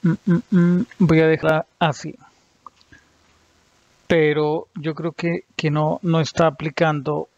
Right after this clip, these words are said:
ese aspecto. Aquí ya se ha ejecutado la aplicación, servi-, servicios, gestiones, sigue, sigue siendo editable. Vaya, vaya, vaya.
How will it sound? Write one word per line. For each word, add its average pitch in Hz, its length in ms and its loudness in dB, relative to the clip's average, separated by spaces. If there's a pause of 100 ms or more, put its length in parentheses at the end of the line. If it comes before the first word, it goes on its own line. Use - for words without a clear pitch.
(160)
ese 147 680 -2
aspecto. - 760 -2 (1200)
Aquí 160 580 -2
ya 160 420 0
se 165 200 -2
ha 160 80 2
ejecutado 156 500 0
la 156 120 2
aplicación, 165 880 -2
servi-, - 500 -6 (100)
servicios, 175 1040 -2 (1000)
gestiones, 170 1120 0 (500)
sigue, - 300 -6 (260)
sigue 160 320 2
siendo 151 480 0
editable. 143 720 -2 (960)
Vaya, 156 420 0
vaya, 131 320 -2
vaya. 117 520 -6